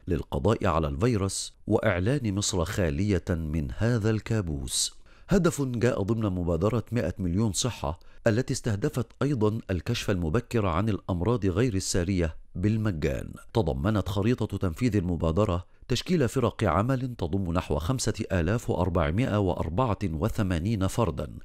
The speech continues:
حيث تكون كل فريق من ثلاثة أفراد لاستقبال ستين مواطنا خلال فترة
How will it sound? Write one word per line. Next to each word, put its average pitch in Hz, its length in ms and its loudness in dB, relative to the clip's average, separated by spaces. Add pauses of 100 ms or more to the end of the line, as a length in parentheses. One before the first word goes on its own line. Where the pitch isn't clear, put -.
(140)
حيث 127 280 2
تكون 131 500 2
كل 110 300 0
فريق 98 380 0
من 95 240 0
ثلاثة 101 580 0
أفراد 110 480 0 (200)
لاستقبال 120 600 0
ستين 113 420 0
مواطنا 104 600 0
خلال 98 420 2
فترة 110 360 -2